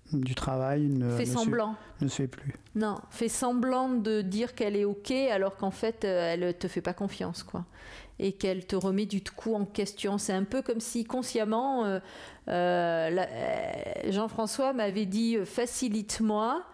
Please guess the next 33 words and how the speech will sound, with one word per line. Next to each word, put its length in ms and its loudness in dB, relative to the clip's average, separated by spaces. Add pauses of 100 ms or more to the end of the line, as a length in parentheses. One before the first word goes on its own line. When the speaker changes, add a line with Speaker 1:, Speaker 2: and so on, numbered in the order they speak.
(560)
Speaker 2:
pour 440 2
en 120 4
fait 280 0
me 160 2
montrer 360 2
au 100 4
milieu 380 4
que 60 0
j'étais 280 0
pas 160 0
bonne 260 2
au 60 2
lieu 120 2
de 60 2
me 120 4
le 120 0
dire. 280 0 (200)
Tu 160 -8
vois, 180 0
il 60 -2
y 60 2
a, 120 4
il 60 2
y 60 2
a 60 2
vraiment 440 0
eu 180 2
un 380 2
truc, 400 -4
euh, 180 2
nasty, 580 0
pas 180 -4
beau. 240 -2